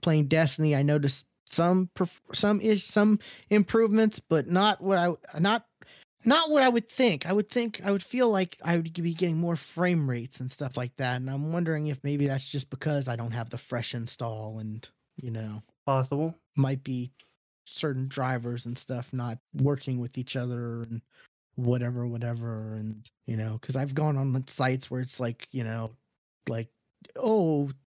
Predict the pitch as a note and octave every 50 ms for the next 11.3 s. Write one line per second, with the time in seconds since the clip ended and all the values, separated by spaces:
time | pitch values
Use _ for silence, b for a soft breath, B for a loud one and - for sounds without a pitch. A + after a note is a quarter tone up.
0 | - - C#3 C#3+ C3+ C3+ C3 C3 - - - E3+ F#3+ - - - G3 F#3 - A3+
1 | A#3+ A#3+ F3+ D3 C#3 C#3 C#3 B2+ B2 B2+ C#3 D3+ - - E3+ D#3+ D#3 D#3+ D#3 D3
2 | C#3 D3+ D#3 - _ _ - - D#3 C#3+ C3+ - _ _ - D#3+ D3 C#3 E3 F3
3 | E3+ D#3+ E3 E3 D#3 - - - E3+ E3 D3+ D#3 E3 F3 F3 E3 D3+ D3 C#3+ C#3+
4 | C3+ - _ _ - - C#3+ C#3 C3+ C3+ C3 B2+ C3 C3 - _ _ - D3+ D3
5 | D3 C#3 - _ _ _ _ - C#3 D3 C#3+ C#3 _ _ _ _ _ - D3+ D3
6 | C#3+ - - D3 D3+ C#3+ - - E3 E3 E3 D#3 C#3 C3+ B2+ B2 - - - C3
7 | C3 - C3+ C3 B2+ B2 B2 _ _ _ _ _ _ _ _ _ _ _ _ -
8 | - C3+ C3+ C3 B2+ B2 A#2+ A#2+ A#2 A2+ A#2 B2+ _ _ _ - B2 B2 A#2 -
9 | _ - - - C#3+ C#3 C#3+ D3 C#3+ - D3 C3+ - - D#3 C#3+ C#3+ C#3 - _
10 | _ _ _ _ _ _ _ _ _ _ - - B2 A2+ _ _ _ _ - -
11 | - C4 B3+ A#3+ G3+